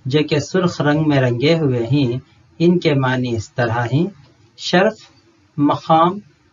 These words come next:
मर्तबा, बुलंदी, शान। फख्र रिसालत, अल्लाह के रसूल जिस मकाम पर फख्र करें। शाफिए महशर, क़यामत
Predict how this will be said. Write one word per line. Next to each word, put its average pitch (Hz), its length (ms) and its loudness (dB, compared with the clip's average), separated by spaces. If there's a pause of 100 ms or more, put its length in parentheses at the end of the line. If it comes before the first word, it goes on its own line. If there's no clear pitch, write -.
(160)
मर्तबा, 143 680 0 (560)
बुलंदी, 147 680 2 (380)
शान। 113 540 -4 (600)
फख्र 208 360 2
रिसालत, 220 600 0 (440)
अल्लाह 151 400 2
के 180 180 -4
रसूल 190 520 0 (220)
जिस 143 300 -4
मकाम 139 420 -2
पर 135 220 -4
फख्र 170 400 -2
करें। 175 340 -2 (600)
शाफिए 143 580 0
महशर, 147 500 0 (520)
क़यामत 214 540 0